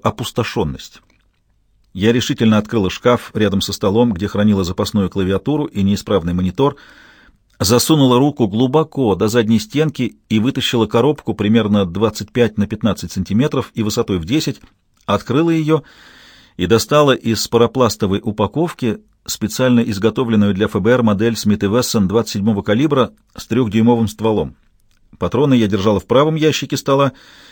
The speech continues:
вместе со всеми своими ручками и прочей канцелярией. Эта небольшая коробочка также была спрятана у задней стенки в упаковке из-под скрепок.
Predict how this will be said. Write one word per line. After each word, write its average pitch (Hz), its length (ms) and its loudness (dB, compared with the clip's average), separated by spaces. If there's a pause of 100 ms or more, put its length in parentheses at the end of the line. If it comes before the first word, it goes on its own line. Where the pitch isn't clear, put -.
(200)
вместе 104 380 0
со 117 160 2
всеми 101 260 0
своими 98 380 0
ручками 104 480 -2
и 95 100 -6
прочей 113 300 -4
канцелярией. 104 600 -4 (880)
Эта 98 220 0
небольшая 123 420 4
коробочка 147 460 0
также 92 340 0
была 90 180 -2
спрятана 90 500 -2
у 104 100 -6
задней 92 300 0
стенки 156 480 -2 (520)
в 98 100 0
упаковке 123 500 0
из-под 120 240 -2
скрепок. - 400 -6